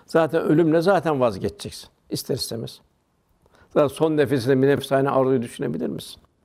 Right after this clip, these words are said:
Yine böyle, "Hasibu kablen tuhasibu." Bir insan geçirdiği her anını, geçmişi bir muhasebe edecek. Ne kadar hak rızasındaydı? Ne kadar bir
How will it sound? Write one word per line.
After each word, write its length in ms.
Yine 220
böyle, 140
"Hasibu 480
kablen 380
tuhasibu." 640
Bir 120
insan 360
geçirdiği 640
her 140
anını, 500
geçmişi 600
bir 80
muhasebe 520
edecek. 320
Ne 100
kadar 280
hak 220
rızasındaydı? 800
Ne 120
kadar 360
bir 180